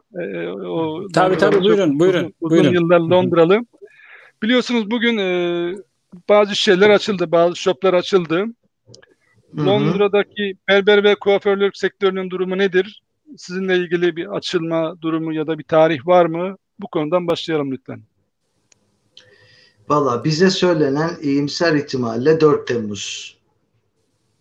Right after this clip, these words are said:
Speaker 3: Şimdilik bu kadar biliyoruz. Bakalım. Bekliyoruz. İnşallah gerçek olacak.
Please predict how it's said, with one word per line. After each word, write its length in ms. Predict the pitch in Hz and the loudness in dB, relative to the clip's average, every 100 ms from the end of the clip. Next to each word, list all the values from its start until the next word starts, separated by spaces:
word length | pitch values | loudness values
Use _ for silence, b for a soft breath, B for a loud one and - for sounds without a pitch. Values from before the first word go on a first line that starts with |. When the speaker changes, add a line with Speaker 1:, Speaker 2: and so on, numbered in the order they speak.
| _ _ _ _ _ _ _ _ _ | _ _ _ _ _ _ _ _ _
Speaker 3:
Şimdilik 560 | - 151 131 135 165 - | -8 -4 -2 -2 -4 -4
bu 60 | |
kadar 380 | 165 156 131 104 | 0 0 2 -2
biliyoruz. 480 | 104 101 98 123 117 | -4 -6 -4 -6 -6
Bakalım. 400 | 127 127 127 98 - _ _ b b b b - | -6 -4 -6 -6 -14 _ _ b b b b -2
Bekliyoruz. 440 | 135 131 143 117 | -2 0 -2 0
İnşallah 520 | 151 - 123 123 165 165 | -2 -2 -4 -2 -2 2
gerçek 360 | 156 151 156 | 0 0 -2
olacak. 440 | 120 98 90 - | -4 -4 -10 -16